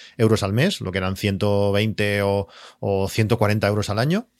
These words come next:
Hostia, me quedé flipado y, eh, y pegué el cambio. Cambié, cambié, cambié de tarifa dentro de P P Energy a la tarifa de con discriminación horaria. Durante todo ese tiempo,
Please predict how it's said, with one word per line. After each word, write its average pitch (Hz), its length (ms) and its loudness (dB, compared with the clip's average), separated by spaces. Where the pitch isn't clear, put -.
Hostia, - 240 -8
me 87 100 -8
quedé 92 160 -4
flipado 123 460 2
y, 101 300 0
eh, 107 140 2
y 110 100 -2
pegué 98 220 -2
el 98 100 -4
cambio. 95 260 -6
Cambié, 98 340 -2
cambié, 104 360 0
cambié 104 220 -2
de 107 60 0
tarifa 170 460 0
dentro 98 260 -4
de 92 100 -2
P 90 100 -4
P 113 100 -2
Energy 151 440 0
a 98 100 -4
la 95 160 -2
tarifa 92 280 -4
de 107 60 -2
con 95 140 -6
discriminación 90 540 -8
horaria. 87 320 -8
Durante 113 280 4
todo 139 140 8
ese 160 140 6
tiempo, 180 520 2